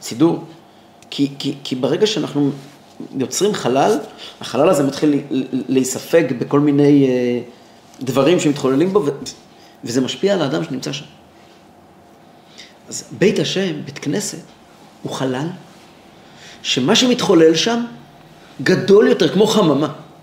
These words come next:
גדול יותר מסך הדברים שעשינו בו. לכן כתוב בגמרא,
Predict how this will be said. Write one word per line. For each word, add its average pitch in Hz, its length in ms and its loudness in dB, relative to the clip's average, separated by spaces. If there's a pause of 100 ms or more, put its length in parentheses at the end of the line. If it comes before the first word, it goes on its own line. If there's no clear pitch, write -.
(220)
גדול 202 540 4
יותר 311 400 4
מסך 226 600 4
הדברים 165 420 4
שעשינו 165 480 2
בו. 113 140 -4 (2000)
לכן 165 200 -2
כתוב 156 240 0
בגמרא, 160 340 -2